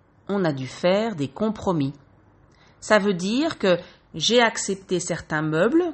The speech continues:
que je n'aurais pas forcément choisis et il a dû accepter d'autres choses, notamment des petits objets, un vase, une plante dans un pot en osier, et cetera, que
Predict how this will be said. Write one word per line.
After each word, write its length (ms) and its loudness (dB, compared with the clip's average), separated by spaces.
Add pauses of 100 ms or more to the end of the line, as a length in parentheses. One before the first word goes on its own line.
que 560 -4
je 180 -4
n'aurais 360 0
pas 140 -2
forcément 520 -6
choisis 560 0 (520)
et 260 2 (420)
il 180 0
a 120 6
dû 180 0
accepter 500 -4
d'autres 340 0
choses, 420 -8 (720)
notamment 500 2
des 120 -2
petits 380 0
objets, 360 0 (500)
un 200 -8
vase, 600 2 (340)
une 180 -4
plante 500 0
dans 220 -4
un 80 -2
pot 240 -8
en 160 -2
osier, 460 -2
et 40 -4
cetera, 540 -2 (640)
que 300 0